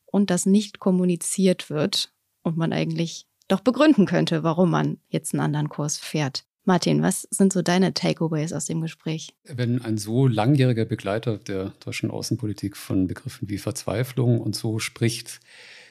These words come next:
Speaker 2: ist das schon sehr viel, ne? Es gibt ganz viele Belege, ähm, die wir jetzt gefunden haben für so eine Strategielosigkeit deutscher Außenpolitik. Und mir will das nicht in den Kopf, warum das so ist in einer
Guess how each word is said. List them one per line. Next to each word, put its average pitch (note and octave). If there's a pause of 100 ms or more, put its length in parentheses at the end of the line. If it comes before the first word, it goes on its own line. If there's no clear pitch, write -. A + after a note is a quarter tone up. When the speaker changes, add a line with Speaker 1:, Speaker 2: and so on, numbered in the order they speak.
Speaker 2:
ist -
das B2+
schon G#2+
sehr G2
viel, F2
ne? G2
Es C#3+
gibt -
ganz G#2
viele G#2
Belege, G2 (320)
ähm, F2+
die F#2+
wir G2
jetzt G2
gefunden G2
haben F#2+
für -
so G2+
eine F#2+
Strategielosigkeit G2+
deutscher -
Außenpolitik. G2+
Und G2
mir G#2+
will A#2+
das A#2+
nicht A#2+
in A2
den G#2
Kopf, -
warum E2+
das F2
so -
ist -
in G#2+
einer F#2